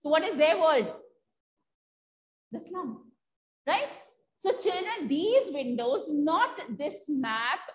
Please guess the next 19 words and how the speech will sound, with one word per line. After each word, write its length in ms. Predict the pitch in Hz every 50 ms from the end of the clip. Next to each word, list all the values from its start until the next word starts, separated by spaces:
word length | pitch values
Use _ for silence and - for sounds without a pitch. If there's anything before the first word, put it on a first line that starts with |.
| _ _ _
their 280 | 196 170 226 226 220 208
world. 340 | 190 190 180 170 156 147 - _ _ _ _ _ _ _ _ _ _ _ _
So 120 | - 330
what 260 | 320 294 330 359 381 427
is 120 | 480 480
the 140 | 480 480 427
map 280 | 359 339 359 415 466 440 440
doing 220 | 392 453 427 453 453 440 415
on 100 | 403 453
the 120 | 466 440 415
wa-, 200 | 392 349 - 262
wall? 580 | 277 349 453 453 440 302 190 - - - - _ _ _ _ _ _ _ _ _ _ _ _
Is 120 | - 277 285
it 100 | 466 -
of 140 | 427 - 427
any 180 | 392 403 453 359
relevance 440 | 254 233 240 277 349 440 494 - -
to 100 | - 480
them? 180 | 440 466 480